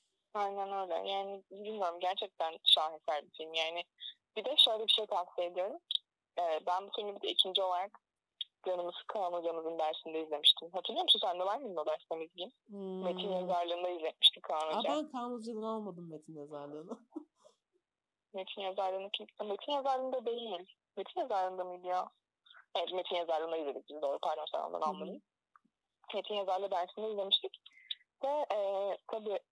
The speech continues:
Speaker 1: Kaan Hoca da belki bilmiyorum başka yerlerden okumuştur ama belki kişisel analiziydi bilmiyorum. Gerçekten filmle ilgili müthiş analizleri vardı. Yani o muhtarın evinde yemek yerken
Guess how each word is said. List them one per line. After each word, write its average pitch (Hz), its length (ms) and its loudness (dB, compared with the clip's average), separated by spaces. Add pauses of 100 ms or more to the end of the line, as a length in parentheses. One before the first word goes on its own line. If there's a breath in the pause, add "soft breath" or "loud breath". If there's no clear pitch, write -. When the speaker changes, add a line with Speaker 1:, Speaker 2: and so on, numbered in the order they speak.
(120)
Speaker 1:
Kaan 214 240 0
Hoca 220 200 0
da 202 100 0
belki 170 340 0
bilmiyorum 170 380 -2
başka 165 300 6
yerlerden 165 300 0
okumuştur - 500 -2
ama 320 120 2
belki 190 240 0
kişisel - 400 -4
analiziydi 165 520 -2
bilmiyorum. 254 340 -2
Gerçekten 214 500 0
filmle 190 380 -2
ilgili 202 160 -6
müthiş 170 340 0
analizleri 160 460 -2
vardı. 147 220 0
Yani 151 140 -2
o 156 100 0
muhtarın 175 380 -4
evinde 165 280 -2
yemek 160 320 0
yerken 175 400 0